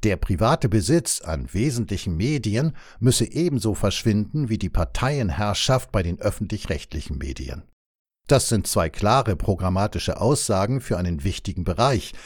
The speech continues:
nämlich dafür, wie die demokratische Willensbildung wiederhergestellt werden soll. Immerhin.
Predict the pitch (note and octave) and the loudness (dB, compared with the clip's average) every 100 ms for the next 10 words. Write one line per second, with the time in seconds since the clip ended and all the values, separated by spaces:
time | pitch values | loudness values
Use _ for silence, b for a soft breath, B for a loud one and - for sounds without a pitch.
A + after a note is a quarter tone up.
0 | B - G#2+ E2+ - F#2+ F2 - - C#3+ | B 0 2 2 0 0 2 0 2 2
1 | C3 G#2+ F2+ - G2+ A2 - B2+ B2 - | 2 0 -2 0 0 0 2 2 2 0
2 | F2+ A#2 D3 - - G#2 F#2 A2 A#2 C#3 | 2 2 4 2 2 2 4 2 0 0
3 | C3 A#2+ D#3 D#2 - D#2 C#2 D#2+ D2 C#2+ | 0 2 0 -2 -2 -4 -2 -4 -4 -4
4 | F#2+ D2 C#2 - _ A2+ D#2 D2 C#2+ D#3 | -2 -4 -4 -14 _ -2 0 0 4 4
5 | B1+ | 4